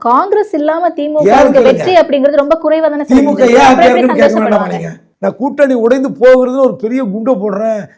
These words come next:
Speaker 2: ஹாப்பியா இருக்கும் திமுகன்றேன், எப்படி நீங்க கேட்க வேண்டாமா?
Speaker 1: எப்படி சார் ஹாப்பியா
Speaker 2: மைனாரிட்டி
Speaker 1: இருப்பாங்க?
Speaker 2: ஓட்டு விட்டுட்டு
Speaker 1: அதுதான்.
Speaker 2: எப்படிங்க திமுக ஹாப்பியா இருக்குன்னு கேட்க வேண்டாமா?
Speaker 1: ம், ம்.
Speaker 2: ஒருவேளை இந்த மாதிரி திமுக காங்கிரஸ் கூட்டணி உடைந்து காங்கிரஸ் அங்கே போகுதுன்னு வச்சுங்க, மைனாரிட்டி ஓட்டு பிரியும்,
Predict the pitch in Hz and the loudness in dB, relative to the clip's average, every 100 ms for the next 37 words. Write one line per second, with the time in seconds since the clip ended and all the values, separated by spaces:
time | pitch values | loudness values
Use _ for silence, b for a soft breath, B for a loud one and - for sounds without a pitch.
0 | - 240 - 262 240 226 202 226 214 202 | 0 0 2 0 0 -2 -6 -10 -10 -8
1 | 208 202 185 208 226 208 208 262 220 180 | -6 -6 -8 -10 -8 -8 -6 -6 -6 -8
2 | 226 196 175 180 170 - 320 440 480 415 | -8 -6 -6 -8 -4 0 0 2 2 0
3 | 285 269 - 208 262 285 240 233 226 233 | 0 0 2 2 4 4 4 2 4 4
4 | 240 226 285 277 233 233 254 240 233 240 | 4 2 0 0 0 2 0 0 -4 -8
5 | 233 208 214 226 208 202 214 196 185 180 | -4 -4 -4 -6 -6 -8 -6 -6 -8 -10
6 | 180 285 269 - 262 269 _ _ 147 180 | -8 -8 -10 -10 -12 -12 _ _ -6 -6
7 | 220 226 240 208 - _ _ 165 185 208 | -2 0 0 -4 -8 _ _ -12 -8 -8
8 | 175 208 208 208 160 214 233 233 - _ | -8 -10 -8 -8 -6 -4 -4 -6 -16 _
9 | 185 202 202 - 185 196 170 180 196 208 | -10 -6 -6 -6 -6 -6 -8 -8 -8 -10
10 | 160 180 208 196 180 175 170 190 180 165 | -10 -8 -6 -8 -10 -14 -10 -10 -10 -16
11 | 147 - _ _ 185 220 208 175 185 165 | -20 -20 _ _ -10 -6 -6 -8 -10 -10
12 | 165 196 190 | -10 -10 -10